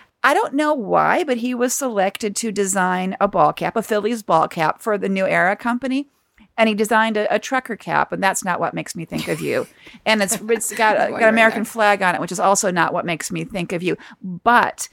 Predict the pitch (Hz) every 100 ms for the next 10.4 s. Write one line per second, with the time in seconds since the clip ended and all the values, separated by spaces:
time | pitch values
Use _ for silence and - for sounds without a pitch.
0 | _ - 208 - 196 196 240 302 - 151
1 | 90 - - _ _ _ _ _ - -
2 | 214 208 262 294 311 320 233 226 208 -
3 | 175 120 - - - _ _ 180 - 175
4 | - - 247 247 247 - 220 - - 170
5 | 214 220 202 - - 233 220 220 - 214
6 | - - - - 208 247 247 240 240 208
7 | 202 - 208 208 - 202 - 185 220 208
8 | 208 196 185 196 185 175 175 - 170 175
9 | 196 190 175 170 160 127 - _ _ -
10 | 160 165 151 -